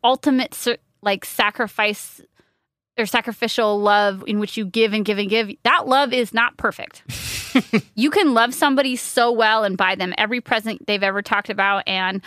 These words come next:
Speaker 1: have everything ready for them, and your love is still imperfect. You are hardwired for failure and imperfection.
Speaker 2: Yeah.
Speaker 1: And that's okay.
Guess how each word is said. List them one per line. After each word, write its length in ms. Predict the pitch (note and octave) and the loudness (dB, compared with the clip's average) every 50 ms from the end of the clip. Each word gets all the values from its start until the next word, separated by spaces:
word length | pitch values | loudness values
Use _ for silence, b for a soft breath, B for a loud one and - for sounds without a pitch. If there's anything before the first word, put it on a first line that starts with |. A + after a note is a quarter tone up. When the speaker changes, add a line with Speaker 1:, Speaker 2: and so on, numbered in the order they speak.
| B B B B B | B B B B B
Speaker 1:
have 180 | - A3+ A3 | -2 0 0
everything 460 | G#3 - G#3+ G#3+ A#3+ A#3 - A#3+ A3 G3+ | 0 0 -2 -2 -2 -4 -4 -4 -2 0
ready 200 | G3 F#3+ G#3 A3+ | 0 0 -2 -2
for 140 | - - B3+ | -2 -2 0
them, 380 | A#3 C4 C4+ C#4 C4+ C#4 C#4+ - - | 0 0 0 0 0 -2 -2 -4 -2
and 140 | A#3 A3+ A3+ | -2 0 0
your 140 | A#3+ B3+ A#3+ | 2 0 2
love 240 | A#3 C4 C4 A#3 | 2 2 0 0
is 120 | B3+ B3+ - | 0 -4 -4
still 500 | - - - - A#3 A#3 A3+ A3+ A3 A3 - | -6 -12 -4 0 0 2 2 2 0 -2 -2
imperfect. 680 | G#3 G3+ G#3 G3 - - G3 - - - - - - | -2 -2 -2 -2 -2 -4 -4 -4 -4 -8 -8 -8 -10
You 320 | B3 A3+ G3+ G#3+ A#3 B3+ C4+ | -14 -8 -4 -2 2 4 4
are 200 | B3 G#3+ G3+ G3 | 6 6 4 2
hardwired 1080 | G3+ - - - - C4 B3+ C#4 C#4 B3+ A#3+ A3 G#3+ G#3 A3 A3 A3 A#3 B3 C4 C4 C4 b b b b b | -2 -6 -12 -2 2 4 4 4 4 2 2 2 2 4 4 2 2 0 0 -2 -4 -8 b b b b b
for 200 | _ - A#3+ G#3+ | _ -2 -2 -2
failure 520 | F#3+ - - G#3+ G3+ G3+ A3 B3 C4+ C#4 C#4 | 0 0 2 2 4 4 2 2 2 2 0
and 200 | - A3+ G#3 G3+ | 0 -2 -2 -2
imperfection. 760 | G#3+ G#3 - G#3+ F#3 - F#3 - - - E3+ D3+ A2 G#2+ - _ _ _ _ | -4 -4 -4 -4 -4 -4 -4 -4 -4 -6 -6 -6 -8 -10 -12 _ _ _ _
Speaker 2:
Yeah. 240 | - A2+ B2 E3+ - - _ _ _ _ _ _ _ _ _ | -2 -2 -2 -2 -4 -8 _ _ _ _ _ _ _ _ _
Speaker 1:
And 160 | - A3+ A#3 A3 | -4 -2 0 0
that's 200 | B3 C4 - B3 | 0 -2 -2 -2
okay. 520 | A3+ - - A#3+ A3+ G#3+ - - - A3 | -4 -2 0 0 0 0 0 -2 -6 -10